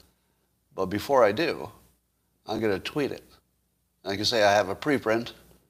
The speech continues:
I got this idea. Here's my math. Take a look at it." What would Twitter do as a response to Albert Einstein tweeting that E equals M C squared and then perhaps showing his work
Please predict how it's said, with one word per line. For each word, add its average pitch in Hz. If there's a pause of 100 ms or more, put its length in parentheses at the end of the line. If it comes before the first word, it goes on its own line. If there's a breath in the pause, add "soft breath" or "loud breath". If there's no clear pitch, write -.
(480)
I -
got 117
this 123
idea. 123
Here's 120
my 117
math. 110
Take 110
a 113
look 110
at 90
it." - (640 soft breath)
What 190
would 208
Twitter 165 (220)
do 120 (1160)
as 123
a 127
response 131
to 113
Albert 120
Einstein 104
tweeting 110
that 101 (120)
E 135
equals 110
M 117
C 117
squared 104 (480 soft breath)
and 127
then 135
perhaps 135
showing 131
his 127
work -